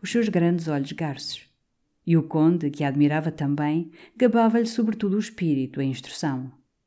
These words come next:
Isso, segundo o Ega, prejudicava-a, porque o dever da mulher era primeiro ser bela e depois ser estúpida. O conde afirmou logo com exuberância que não gostava também de literatas. Sim,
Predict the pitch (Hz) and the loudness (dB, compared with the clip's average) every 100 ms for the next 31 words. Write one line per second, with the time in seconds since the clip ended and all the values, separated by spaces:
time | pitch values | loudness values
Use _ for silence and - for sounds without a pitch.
0 | _ _ - 180 190 147 135 - - 160 | _ _ -2 0 0 -2 -2 -4 -2 2
1 | 147 156 160 165 160 - 233 233 226 220 | 2 2 0 -2 -4 -4 -2 0 0 -2
2 | 135 139 131 - _ _ _ _ 175 170 | -2 -4 -10 -12 _ _ _ _ -2 2
3 | 165 160 190 165 147 147 170 175 147 147 | 2 4 6 6 6 6 4 2 0 0
4 | 151 156 - 160 147 151 165 190 190 _ | 0 0 0 0 0 0 -2 -4 -8 _
5 | - - - 175 - 160 - 165 139 139 | -4 -2 0 0 0 -4 -2 -4 -2 -4
6 | 139 143 _ _ _ _ _ _ - 190 | -6 -12 _ _ _ _ _ _ -4 -2
7 | - 190 208 208 139 143 151 165 151 139 | 2 4 4 2 0 2 0 0 -2 -2
8 | 156 147 147 156 151 175 185 - - 247 | -2 0 2 2 0 -4 -6 -16 0 6
9 | 233 240 - 233 220 226 233 226 214 143 | 6 6 2 2 2 2 4 4 6 4
10 | 139 143 143 165 143 - 127 - - - | 2 0 0 -2 -4 -6 -12 -12 -20 -20
11 | _ - - 165 120 | _ -6 2 2 0